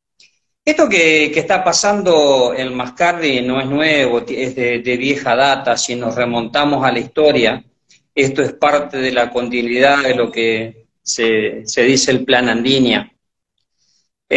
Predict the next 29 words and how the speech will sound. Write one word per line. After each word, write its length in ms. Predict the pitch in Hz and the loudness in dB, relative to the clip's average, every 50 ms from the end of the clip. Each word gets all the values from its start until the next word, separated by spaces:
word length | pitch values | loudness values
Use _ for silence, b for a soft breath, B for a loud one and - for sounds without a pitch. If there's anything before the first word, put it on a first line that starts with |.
| - _ _ _ _ _ _ | -4 _ _ _ _ _ _
Eh, 720 | 139 139 135 131 127 131 127 127 127 127 127 127 123 - - - | 2 4 4 6 4 4 4 2 2 2 0 -2 -2 -6 -10 -8
lamentablemente, 1400 | 123 120 123 123 127 127 123 127 - 170 170 170 170 175 175 175 170 160 - - 147 139 139 139 135 139 - - - - | -2 0 0 2 2 2 2 2 2 2 2 2 0 0 0 0 -2 -2 -2 -2 0 0 0 -2 -4 -10 -16 -20 -16 -8
eh, 460 | 123 117 117 117 117 120 117 117 117 117 | -6 -4 -2 -2 -2 -2 -2 -2 -4 -2
nosotros 500 | 123 127 - - 180 170 170 - 135 123 | -2 -2 -2 0 0 0 0 0 -2 -4
los 180 | 123 - - | -4 -4 -4
ciudadanos 460 | - 131 120 123 135 139 139 131 - - | 0 2 2 4 4 2 2 0 -2 -4
comunes, 500 | - 113 131 147 160 156 139 131 127 131 | -6 -2 0 0 2 2 2 0 -2 -4
como 220 | - 113 107 113 117 | -4 -2 0 2 4
vos 320 | 131 139 143 - - - 113 | 4 4 4 2 0 -2 -6
en 160 | 110 110 110 | -8 -8 -6
tus 160 | 127 117 101 | -6 -4 -2
medios, 480 | 127 135 143 139 135 127 113 107 - - | 0 0 0 2 2 2 2 2 2 2
yo 240 | 143 139 139 139 | 2 2 2 0
como, 460 | - 120 117 113 110 113 113 117 - _ _ _ _ | -2 -4 -4 -4 -4 -6 -8 -10 -14 _ _ _ _
como 200 | - 113 110 - | -18 -16 -16 -10
ciudadano 480 | - 135 117 120 131 135 131 123 113 | -4 0 2 2 2 2 2 0 -2
común, 440 | - 120 127 143 147 143 135 135 135 B B B B B B B _ | -2 0 0 2 2 0 0 -4 -8 B B B B B B B _
tenemos 320 | - - 143 151 156 147 - | 0 2 4 4 4 2 2
que 120 | - 139 | 0 0
ocuparnos 640 | - - 127 - - 151 143 139 135 131 123 120 120 | 0 0 -2 0 2 2 2 2 2 -2 -4 -4 -4
de 180 | 123 123 127 | -2 0 0
estas 280 | 127 123 - 131 123 - | -2 -2 -6 -8 -10 -8
cosas 400 | - - 147 143 143 - 131 120 - | -6 -2 -2 -2 -2 -4 -6 -8 -6
porque 240 | - 123 - - 113 | -4 -6 -4 -4 -10
estamos, 500 | - - - 135 139 135 131 127 127 127 | -10 -4 -2 0 0 2 0 0 -2 -2
como 260 | - 123 117 113 113 110 | -4 -4 -2 -2 0 0
decíamos 520 | 120 117 - - 139 135 131 135 131 123 123 | 0 -2 0 0 2 2 2 2 2 0 0
ayer 340 | 123 - - 139 127 - - | 0 0 0 0 0 0 -2
con, 460 | 123 117 113 113 113 113 113 113 | -2 -2 -2 -4 -6 -10 -12 -14